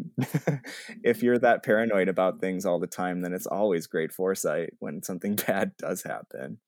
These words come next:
But, uh, yeah, I had kinda, like, told him to get out of that direct fall line, um, and that he could move around as the belayer so that he could manage the rope and also manage his safety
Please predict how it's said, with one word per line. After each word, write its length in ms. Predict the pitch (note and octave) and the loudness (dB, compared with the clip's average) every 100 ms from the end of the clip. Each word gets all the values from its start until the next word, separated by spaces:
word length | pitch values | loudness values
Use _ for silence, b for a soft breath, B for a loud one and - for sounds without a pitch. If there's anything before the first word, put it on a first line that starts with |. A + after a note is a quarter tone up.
| - | -12
But, 280 | - - - _ _ _ B B B B - _ _ - | -8 -8 -10 _ _ _ B B B B -20 _ _ 0
uh, 480 | G#2+ G2 G2 G2 F#2+ | 4 6 6 4 4
yeah, 300 | A2+ C3+ C#3+ | 6 8 8
I 100 | B2+ | 8
had 200 | D#3+ D3 | 6 4
kinda, 280 | D3+ C#3+ C3 | 2 2 4
like, 240 | A2+ G2+ - _ _ _ _ _ - | 4 2 -2 _ _ _ _ _ -2
told 160 | G#2 G2+ | 0 0
him 100 | F#2 | -2
to 60 | |
get 240 | F2+ F#2 D#2+ _ _ _ _ _ | 0 -2 -2 _ _ _ _ _
out 160 | - F#2+ | -2 0
of 40 | |
that 220 | F#2+ E2+ - | 0 -2 -2
direct 280 | E2 D#2 | -2 -2
fall 260 | - D#2+ D#2 | -2 0 0
line, 360 | C#2+ D2 F#2 A2 _ _ | -2 -4 -8 -12 _ _
um, 440 | - D#2+ D#2+ E2+ - | -8 -6 -6 -8 -10
and 100 | G#2 | -8
that 100 | F#2 | -6
he 60 | F#2 | -4
could 120 | G2 | -4
move 180 | F#2+ F2 | -6 -6
around 280 | E2+ D2 E2+ | -8 -8 -10
as 100 | F2+ | -10
the 80 | - | -12
belayer 500 | - - - - - | -10 -8 -8 -8 -12
so 240 | - - | -10 -10
that 140 | - G2+ | -10 -10
he 120 | A2+ | -10
could 260 | - G2 B2 _ _ _ _ _ _ _ _ _ | -8 -8 -8 _ _ _ _ _ _ _ _ _
manage 360 | B2+ A#2 A2 G2+ | 0 2 2 0
the 100 | G2+ | 0
rope 400 | G2+ G2+ G2 - | 4 6 4 2
and 100 | G2 | 0
also 340 | F#2 F2 F2+ F2 | 0 -2 -2 -2
manage 340 | E2+ D#2+ D#2+ | -4 -6 -8
his 180 | F2+ - | -8 -6
safety 520 | E2 E2 F#2 - | -6 -6 -8 -10